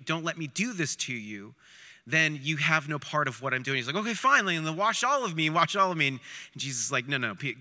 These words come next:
just come." You know, like, when we are approached in our uncomfortable or vulnerable places, like, we can begin to just kind of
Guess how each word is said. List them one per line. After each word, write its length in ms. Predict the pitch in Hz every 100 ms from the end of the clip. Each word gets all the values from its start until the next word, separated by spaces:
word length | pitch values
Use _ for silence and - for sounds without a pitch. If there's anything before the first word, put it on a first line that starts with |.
| -
just 300 | 160 - -
come." 120 | 190
You 120 | 196
know, 160 | 220 208
like, 180 | 202 - - -
when 160 | 185 208
we 200 | 277 302
are 160 | 240
approached 720 | 185 - 190 202 185 - - - -
in 380 | 160 151 139
our 200 | - 135 -
uncomfortable 640 | 143 143 151 147 156 143
or 120 | 135
vulnerable 400 | 120 127 123 117
places, 640 | 110 139 135 - 113 98 120
like, 100 | 113
we 100 | 139
can 160 | 143 127
begin 380 | 123 135 135
to 100 | 123
just 220 | 123 123 -
kind 160 |
of 80 | 120